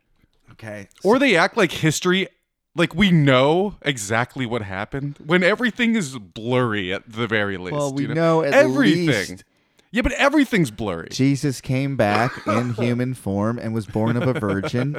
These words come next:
Speaker 2: <laughs>
Speaker 1: and Herod killed all the innocents, and that no one else recorded that, not even the Romans.
Speaker 2: You know, it'd be a sick move, though, if
Speaker 1: What?
Speaker 2: you're making a simulation and you're like, "I'm gonna put different parts of the world with different religions,"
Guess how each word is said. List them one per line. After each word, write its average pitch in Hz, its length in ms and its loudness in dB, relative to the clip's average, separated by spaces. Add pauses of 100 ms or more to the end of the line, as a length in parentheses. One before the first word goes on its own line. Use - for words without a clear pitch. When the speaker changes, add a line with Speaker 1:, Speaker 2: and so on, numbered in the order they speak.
(120)
Speaker 2:
<laughs> - 120 -20
Speaker 1:
and 120 340 -2
Herod 127 600 -2
killed 120 320 0
all 117 140 2
the 117 180 -4
innocents, 113 580 -6 (380)
and 110 120 -2
that 117 280 -2
no 120 180 -4
one 131 160 0
else 127 240 -4
recorded 113 380 -4
that, 127 180 -2
not 120 160 -4
even 120 140 -4
the 110 80 -2
Romans. 107 600 -4
Speaker 2:
You 120 80 -10
know, 135 60 -2
it'd 135 80 -2
be 165 80 0
a 190 60 2
sick - 320 -8
move, 90 260 -6
though, 139 320 -4 (220)
if 104 140 -6
Speaker 1:
What? 95 80 -12
Speaker 2:
you're 120 280 -2
making 117 480 -2
a 98 60 -4
simulation 92 840 -6 (140)
and 107 140 -2
you're 107 80 -2
like, 98 160 -6 (100)
"I'm 104 140 -2
gonna 143 140 0
put 120 220 -2
different 110 260 -6
parts 107 240 -6
of 104 40 -12
the 107 80 -6
world 90 480 -8 (1200)
with 113 280 -4
different 113 320 -2
religions," 101 760 -6